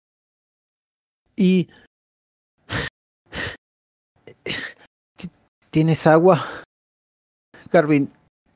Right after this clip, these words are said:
garganta seca. Garvin, corta-, con-,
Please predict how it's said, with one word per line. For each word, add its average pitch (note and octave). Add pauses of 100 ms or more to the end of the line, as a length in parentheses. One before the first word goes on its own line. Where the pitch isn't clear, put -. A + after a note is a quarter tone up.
(240)
garganta D3
seca. - (1700)
Garvin, F3
corta-, C#3+ (100)
con-, D3+